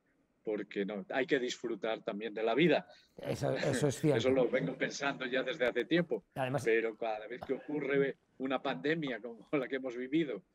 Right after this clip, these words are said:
Speaker 1: o ahora esta amenaza de guerra, pues con ma-, con mayor motivo.
Speaker 2: Totalmente.
Speaker 1: Creo que es muy importante vivir eso que decía, vivir el aquí y el, el ahora y, y, y bueno, me lo voy a tomar con mucha más calma, ¿no?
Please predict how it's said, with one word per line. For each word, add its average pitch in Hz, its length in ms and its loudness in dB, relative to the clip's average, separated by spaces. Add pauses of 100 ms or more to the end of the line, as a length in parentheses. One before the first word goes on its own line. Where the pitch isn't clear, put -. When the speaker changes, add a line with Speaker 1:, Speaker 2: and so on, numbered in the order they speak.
(320)
Speaker 1:
o 120 220 2
ahora 127 480 0
esta 123 240 -8
amenaza 123 440 -4
de 123 100 -4
guerra, 117 280 -6
pues 110 200 -10
con 107 200 -6
ma-, 110 260 -4
con 113 120 -14
mayor 113 320 -4
motivo. 104 360 -10 (160)
Speaker 2:
Totalmente. 117 340 -4
Speaker 1:
Creo 110 120 0
que 120 60 2
es 107 100 -2
muy 117 140 -4
importante 110 880 -6 (440)
vivir 123 400 4
eso 127 240 -2
que 127 80 0
decía, 120 340 0
vivir 117 340 -6
el 120 140 -4
aquí 113 220 -8
y 123 240 -8
el, 104 240 -6 (440)
el 110 180 -2
ahora 123 540 2
y, 107 540 -8
y, 95 60 -8 (600)
y 113 120 -8
bueno, 98 220 -10
me 113 100 -14
lo 113 100 -6
voy 131 140 2
a 131 60 0
tomar 123 300 -6
con 117 160 -10
mucha 117 260 -12
más 101 200 -14
calma, 92 380 -10
¿no? - 80 -20